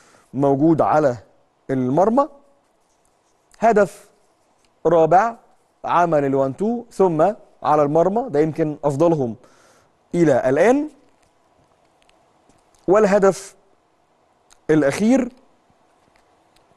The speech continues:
اللي سجله مع فريقه برضو من كره عرضيه ثم فولو.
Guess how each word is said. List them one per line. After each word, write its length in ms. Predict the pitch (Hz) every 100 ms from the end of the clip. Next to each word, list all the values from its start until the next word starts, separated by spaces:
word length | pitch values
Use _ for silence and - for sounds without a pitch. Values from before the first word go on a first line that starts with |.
| _ -
اللي 160 | 165
سجله 340 | 156 147 143 160
مع 160 | 135
فريقه 420 | 127 143 170 180 170 - _ _ _
برضو 320 | - 156 160 143
من 80 |
كره 220 | 123 165 151
عرضيه 500 | 127 123 147 147 139 -
ثم 320 | - 151 143 131 127 _ _ _
فولو. 340 | - 233 277